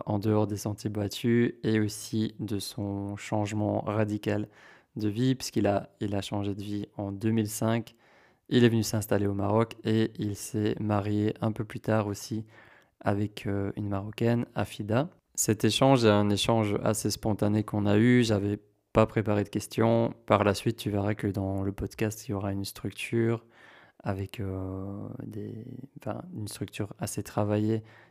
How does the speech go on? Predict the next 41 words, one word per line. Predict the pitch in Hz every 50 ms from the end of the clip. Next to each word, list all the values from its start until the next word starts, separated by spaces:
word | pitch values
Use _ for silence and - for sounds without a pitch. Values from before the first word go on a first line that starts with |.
| _ _ -
des, | 101 101 101 98 98
des | 101 104 98
questions | - 113 101 - - - - 113 117 113 110
pour | - 110
chaque | - 113 104 - 107
invité. | 104 101 98 - 117 117 117
Là, | 110 110 110
je | 107 110
l'ai | 107 107
vraiment | 104 104 101 101 104
fait | 104 - - 117 - - -
au | - 113
feeling. | - - - 113 117 123 131 135 127 - - - - - - - - - _ -
Donc, | 104 101 - -
on | 104 104 98
a, | 98 98 98 98 104 -
on | - 107 104
a | 107 104
discuté | 104 107 - - - 113 - - 113 110 110 113 113 117 - -
autour | 127 110 - - 107 104
de | 104 104
l'entrepreneuriat | 98 107 110 107 - - 113 - - 113 110 104 104 107 107 107 107 - - _ -
au | 117
Maroc, | 107 104 101 98 107 117 120 123 123 - - - _ - - _ _ _ _ _ _ _ -
du | 107 107 113 107 - - - _ _ _
parcours | 135 123 - - - - 147 139 131 110 - 117
du | 104 104
combattant | - - - 113 110 113 110 110 - 117 113 110 110 -
administratif | - 107 107 107 110 110 104 101 - - 113 107 - - 117 113 107 - - _ - - - - - _ _ _
qu'il | - - 107 104
a, | 101 101 98 98 98 98 98 107
qu'il | 104 - - 101 101
a | 101
subi | - - - 117 107 110 113 110 - 190
pour | - - - 98 101
mettre | 101 101 101 - - -
en | 104
place | 98 - 107 104 107 - - - - -
ses | - - 110 104
différents | 104 101 - - 104 - 101 95
projets. | - - 104 101 107 117 127